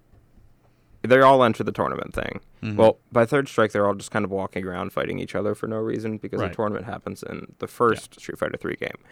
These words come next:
Speaker 2: Yes.
Speaker 1: Anyway, um, Alex beats Ryu, you know, goes on to adventure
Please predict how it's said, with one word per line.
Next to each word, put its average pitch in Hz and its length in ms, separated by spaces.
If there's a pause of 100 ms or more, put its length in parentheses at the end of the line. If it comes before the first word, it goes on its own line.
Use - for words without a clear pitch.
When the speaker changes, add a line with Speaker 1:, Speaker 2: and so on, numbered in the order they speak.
(180)
Speaker 2:
Yes. 104 280
Speaker 1:
Anyway, 76 240 (560)
um, 98 480 (500)
Alex 123 540
beats 107 360
Ryu, 95 360
you 92 180
know, 87 160
goes 90 300
on 92 340 (240)
to 90 440 (1800)
adventure 82 680